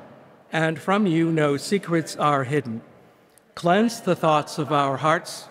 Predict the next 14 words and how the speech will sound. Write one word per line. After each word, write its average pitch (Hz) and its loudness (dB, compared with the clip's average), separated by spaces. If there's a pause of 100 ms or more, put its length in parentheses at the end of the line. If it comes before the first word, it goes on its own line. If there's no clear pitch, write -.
(100)
by 147 -2
the 156 -6
inspiration 165 -2
of 160 -4
your 143 0
Holy 147 0
Spirit, 135 -4 (680)
that 151 0
we 175 2
may 165 2
perfectly 160 0
love 151 2
you 123 -8 (560)
and 165 -2